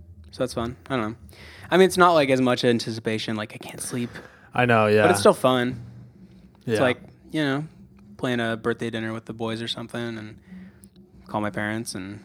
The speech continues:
Speaker 1: you know, maybe they'll get me something.
Speaker 2: Yeah, that's true.
Speaker 1: So, I don't know. We're different.
Speaker 2: Yeah, I think that's some of it too.
Speaker 1: Do you think,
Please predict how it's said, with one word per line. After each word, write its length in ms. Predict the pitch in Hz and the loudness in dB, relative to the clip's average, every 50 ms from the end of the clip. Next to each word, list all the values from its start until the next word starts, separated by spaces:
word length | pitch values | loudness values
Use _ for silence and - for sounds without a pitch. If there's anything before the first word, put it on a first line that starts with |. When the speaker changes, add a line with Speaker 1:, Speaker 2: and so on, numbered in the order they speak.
| - _ _ _ - _ - - - - - | -20 _ _ _ -20 _ -20 -20 -20 -20 -20
Speaker 1:
you 120 | - - 110 | -18 -16 -14
know, 180 | 98 101 110 - - - - _ _ _ _ - - - - | -14 -14 -14 -18 -20 -20 -20 _ _ _ _ -20 -20 -20 -14
maybe 220 | 107 107 107 107 | -12 -10 -10 -8
they'll 100 | 107 107 | -8 -8
get 160 | 107 107 98 | -8 -10 -10
me 60 | - | -12
something. 380 | - - 110 110 110 110 110 113 - _ _ _ _ _ _ _ _ - | -12 -12 -12 -10 -10 -10 -10 -12 -14 _ _ _ _ _ _ _ _ -10
Speaker 2:
Yeah, 120 | 123 110 | -8 -8
that's 160 | - 110 - | -8 -10 -12
true. 260 | - - 113 113 120 - _ - - - _ _ _ _ - | -14 -14 -14 -14 -14 -16 _ -20 -20 -20 _ _ _ _ -18
Speaker 1:
So, 300 | - - 110 107 110 - - - | -14 -10 -10 -10 -10 -12 -6 -2
I 60 | - | 0
don't 100 | 277 285 | 4 4
know. 240 | 240 151 113 110 117 - - | 4 4 4 0 -4 -4 0
We're 100 | 190 196 | 0 2
different. 420 | 165 139 127 - - 135 135 135 - _ _ | 2 2 0 0 -2 -2 -4 -4 -6 _ _
Speaker 2:
Yeah, 220 | - 135 123 110 110 | 4 6 6 6 4
I 60 | 110 | 2
think 180 | - 170 147 | 2 0 2
that's 180 | 123 113 98 - | 2 0 0 0
some 100 | - 98 | -2 -4
of 120 | 98 98 | -2 -4
it 100 | 101 98 | -6 -6
too. 260 | - - 101 101 101 101 - - - - | -4 -4 -4 -4 -4 -8 -12 -16 -4 0
Speaker 1:
Do 80 | 143 170 | 4 4
you 100 | 202 196 | 4 4
think, 480 | - - 220 214 208 - - - - | 4 4 2 2 2 0 -4 -10 -16